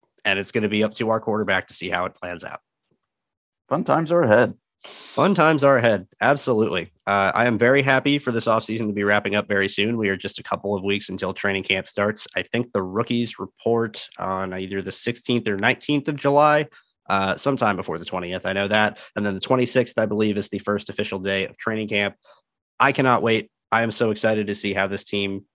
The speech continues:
Speaker 1: takes shape and takes form. I'm gonna try everything in my power to not get excited about training camp reports and who is doing well and who is not doing well,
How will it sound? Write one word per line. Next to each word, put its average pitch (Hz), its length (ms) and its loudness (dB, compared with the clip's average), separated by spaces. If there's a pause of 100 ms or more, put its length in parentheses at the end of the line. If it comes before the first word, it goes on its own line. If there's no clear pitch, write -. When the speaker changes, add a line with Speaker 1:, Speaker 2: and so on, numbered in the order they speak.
(100)
Speaker 1:
takes 104 240 -2
shape 101 260 0
and 95 100 -8
takes 98 220 -2
form. 98 420 -2 (280)
I'm 104 180 4
gonna 104 160 2
try 101 300 4
everything 110 420 0
in 110 80 -2
my 104 160 2
power 104 380 2
to 98 260 -2
not 107 320 2
get 113 260 2
excited 110 600 0
about 98 540 0
training 117 260 -2
camp 117 200 0
reports - 580 0 (100)
and 98 280 4
who 107 140 -2
is 107 140 -2
doing 95 260 -2
well 104 300 4
and 92 240 -4
who 95 100 -8
is 90 140 -10
not 117 160 2
doing 131 200 0
well, 151 360 4